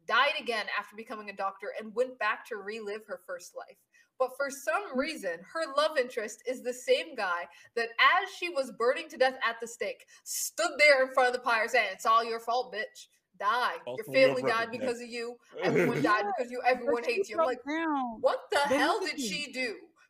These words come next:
Speaker 1: for him
Speaker 2: She
Speaker 1: to be
Speaker 2: broke
Speaker 1: that
Speaker 2: down.
Speaker 1: salty?"
Speaker 2: No, she broke down and said why. At, when she
Speaker 1: No.
Speaker 2: was growing up, because they were already betro-, betro-, how you say it? Betrothed?
Speaker 1: Betrothed. Yeah.
Speaker 3: Yeah.
Speaker 2: They was already betrothed from day one. So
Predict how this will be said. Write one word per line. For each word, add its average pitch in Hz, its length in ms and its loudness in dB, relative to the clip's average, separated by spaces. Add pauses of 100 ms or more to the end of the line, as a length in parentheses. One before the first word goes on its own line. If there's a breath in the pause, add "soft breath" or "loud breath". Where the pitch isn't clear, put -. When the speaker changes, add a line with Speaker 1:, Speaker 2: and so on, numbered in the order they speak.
Speaker 1:
for 311 140 2
him 339 220 -2
Speaker 2:
She 349 160 -2
Speaker 1:
to 403 80 2
be 403 400 0
Speaker 2:
broke - 20 2
Speaker 1:
that 320 360 6
Speaker 2:
down. 214 300 -4
Speaker 1:
salty?" 311 640 0 (800)
Speaker 2:
No, 330 260 2
she - 240 -4
broke 339 300 -2
down 311 200 -2
and 277 100 -2
said 233 240 -6
why. 247 260 -12 (300)
At, 233 200 2
when 247 140 0
she 453 140 -2
Speaker 1:
No. - 0 -
Speaker 2:
was 262 160 -6
growing 240 340 0
up, 269 280 4
because 254 240 0
they 247 100 2
were 285 100 0
already 247 340 -2
betro-, 220 380 -8 (220)
betro-, 220 540 -6
how 277 140 -8
you 330 120 -8
say 349 200 -12
it? 320 100 -14
Betrothed? 254 480 -2
Speaker 1:
Betrothed. - 100 -20 (380)
Yeah. 220 300 -2
Speaker 3:
Yeah. 185 60 -12
Speaker 2:
They 208 80 0
was 262 120 0
already 302 220 -2
betrothed 240 500 0
from 208 460 -4 (240)
day 214 180 2
one. 190 420 -4 (460)
So 214 540 0